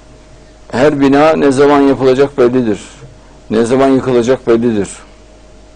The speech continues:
Ne biçimde yıkılacak bellidir. Hiç değişmez.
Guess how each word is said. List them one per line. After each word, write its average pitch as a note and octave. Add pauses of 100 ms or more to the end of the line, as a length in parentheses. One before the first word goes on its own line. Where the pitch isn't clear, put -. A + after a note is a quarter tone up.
(920)
Ne B2+
biçimde C3
yıkılacak B2
bellidir. A2+ (1200)
Hiç D3+
değişmez. A2+